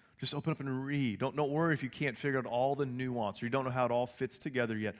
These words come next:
Just open it up and read and let the Bible do to you what the Bible does, draw you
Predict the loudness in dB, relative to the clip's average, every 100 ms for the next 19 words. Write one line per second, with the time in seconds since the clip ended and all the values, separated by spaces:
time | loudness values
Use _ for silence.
0 | -16 -10 -10 -10 -4 -2 -2 -2 -2 -2
1 | -6 -6 0 2 2 0 -4 0 -2 -2
2 | 2 2 4 0 -2 0 0 -2 -4 -2
3 | -2 -2 -6 -6 0 2 2 -2 -8 -20
4 | -20 -14 -12 -6 0 2 2 -2 -2 -2